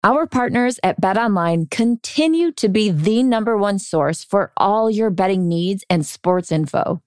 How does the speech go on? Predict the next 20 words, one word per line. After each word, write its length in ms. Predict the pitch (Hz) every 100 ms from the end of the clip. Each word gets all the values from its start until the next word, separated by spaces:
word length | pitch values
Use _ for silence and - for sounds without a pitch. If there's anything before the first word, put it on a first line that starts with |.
| _ _ _ -
Find 360 | - 214 226 233
all 200 | 196 202
the 100 | 185
latest 400 | 185 180 165 - -
odds, 480 | 202 220 233 214 -
news, 560 | 170 202 214 226 233 -
and 180 | 170
sports 380 | 170 - 202 196
developments, 800 | - 160 190 175 - 92 147 - -
including 640 | 185 - 202 202 196 160
this 280 | 220 302 -
year's 400 | 240 233 233 - -
basketball 540 | 156 190 - 196 190
playoffs, 520 | - 175 175 175 - - _
Major 380 | 180 185 233 269
League 200 | 262 226
Baseball 440 | 196 190 - 180 180
scores, 440 | - 180 175 - _ _ _ -
fights, 460 | 202 220 226 - -
and 260 | 175 175 -